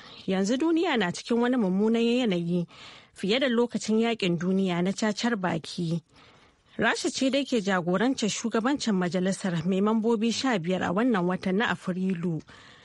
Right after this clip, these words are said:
A wurin taron na E U a Luxembourg a yau Litinin, ministan harkokin wajen Finland, Pekka Haavisto,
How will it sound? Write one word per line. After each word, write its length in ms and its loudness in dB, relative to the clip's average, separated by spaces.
A 140 0
wurin 280 2
taron 340 0
na 100 2
E 320 0
U 80 2
a 80 0
Luxembourg 720 0
a 80 0
yau 180 2
Litinin, 680 0
ministan 440 0
harkokin 540 0
wajen 320 0
Finland, 560 0
Pekka 280 0
Haavisto, 760 -2